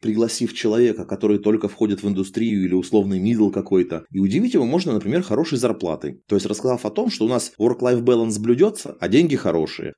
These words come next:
Придешь к нам на года два поработаешь, хорошие деньги скопишь. Тоже вариант есть. Ну, то есть, тут зависит от того, как ты позиционируешь себя и свою компанию. Понятно, что есть компании, которые прям, ну, плохие, со старыми компьютерами и со всем остальным.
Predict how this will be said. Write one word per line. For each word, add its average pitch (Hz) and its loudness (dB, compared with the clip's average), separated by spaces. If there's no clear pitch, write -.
Придешь 127 2
к - -16
нам 127 -2
на 123 0
года 127 4
два 117 0
поработаешь, 117 0
хорошие 107 -2
деньги 107 2
скопишь. - -2
Тоже 151 2
вариант 113 2
есть. - -4
Ну, 95 -10
то 113 2
есть, 117 2
тут 135 2
зависит 127 2
от - -6
того, 143 2
как 131 -8
ты 135 0
позиционируешь 120 0
себя 98 0
и 123 4
свою 104 0
компанию. 101 -6
Понятно, 135 0
что - -2
есть 120 2
компании, 123 0
которые 147 2
прям, 123 0
ну, 127 -4
плохие, 120 -4
со - -8
старыми 107 -2
компьютерами 95 -4
и 78 -6
со 90 -6
всем 101 -4
остальным. 87 -6